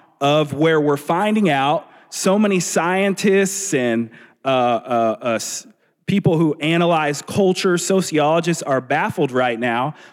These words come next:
by how much that's actually true of people in our country. That regardless of if it's true, we'll believe it if it sounds good to us.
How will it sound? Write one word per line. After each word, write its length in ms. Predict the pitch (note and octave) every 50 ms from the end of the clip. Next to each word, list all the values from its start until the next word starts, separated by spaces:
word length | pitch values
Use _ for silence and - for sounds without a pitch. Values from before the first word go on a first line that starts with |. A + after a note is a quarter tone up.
| _ -
by 160 | C3 C3+ C#3
how 300 | C#3 C3 D3 F#3+ G3+ G3+
much 320 | F#3+ E3+ E3 E3+ E3+ -
that's 240 | - C#3+ C3+ - - -
actually 440 | D#3+ D#3+ D#3+ - - - E3 D#3 C#3+
true 280 | C#3+ - - F3 D3 C#3
of 100 | C3+ -
people 300 | E3 E3 D3 - D3 B2+
in 80 | B2
our 100 | A#2 A#2
country. 540 | - - C#3+ B2+ B2+ - A2+ F#2+ G2 G#2 B2 _ - - - - -
That 100 | - D3
regardless 640 | D3 D3 D#3 D3 D#3 D#3+ F#3 A3+ B3+ A#3+ G#3 - G3
of 100 | E3 E3
if 320 | E3 F3 E3+ D#3 D3 -
it's 180 | D#3 C#3 - -
true, 840 | - - - - - - D4 D#4 C4+ F#3+ C#3+ C3 C3 C3+ C#3+ D3 - - - - _ -
we'll 220 | B2 D3 F#3+ A#3
believe 480 | F#3+ D#3+ D#3+ D3 D3+ E3 G3+ A3 G3 D#3+
it 240 | D3+ C#3 C#3 - -
if 140 | - C#3+ - C3+
it 60 | -
sounds 360 | - E3 D3+ C#3+ C#3 C3+ C3+
good 200 | - C3+ C3 -
to 160 | - A#2+ -
us. 600 | B2 A#2+ F#2+ - - - - - - - - -